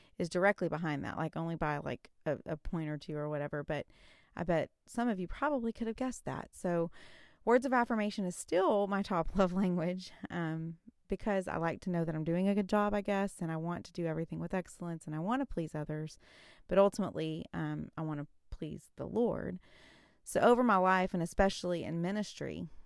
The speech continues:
right? So we're talking about my life in general, but if we talk about, m-, quote unquote, my ministry, which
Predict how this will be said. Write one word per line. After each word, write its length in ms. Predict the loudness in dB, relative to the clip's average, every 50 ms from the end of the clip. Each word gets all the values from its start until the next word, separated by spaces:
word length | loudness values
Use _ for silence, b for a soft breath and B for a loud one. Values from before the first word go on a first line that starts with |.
| b -14 -8
right? 340 | -6 -4 -2 -2 -2 -2 -4 -8
So 320 | -12 -8 -4 -2 -2 -2 -2
we're 140 | -2 -4 -2
talking 280 | -2 -2 -2 -2 -2
about 160 | -2 -2 -2
my 100 | -2 -2
life 280 | -2 -2 -2 -4 -4 -4
in 140 | -6 -4 -4
general, 360 | -2 -2 -2 -2 -2 -4 -4
but 300 | -2 -2 -2 -2 -4 -6 b b b b b b b b b -6
if 100 | -2 0
we 120 | 0 0
talk 260 | 0 0 0 0 0
about, 540 | -2 0 0 0 0 0 -2 -4 -6 -10 b b b b b b b
m-, 120 | -8 -8 -8 _ _
quote 180 | -6 -2 -2 -2
unquote, 380 | -2 -2 -2 -2 -2 -2 -2
my 260 | -4 -4 -2 -2 -2 -2
ministry, 560 | -2 -2 -2 -4 -6 -6 -8 -6 -6 -4 -4
which 300 | -6 -8 -8 -10 -16